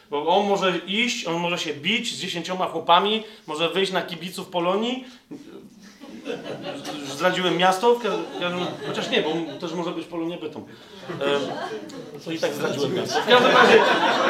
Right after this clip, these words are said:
e, że wszystko,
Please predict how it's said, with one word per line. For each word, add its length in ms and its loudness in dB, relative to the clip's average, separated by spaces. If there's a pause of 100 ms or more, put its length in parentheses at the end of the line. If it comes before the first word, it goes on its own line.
(1600)
e, 240 12 (1600)
że 100 4
wszystko, 600 6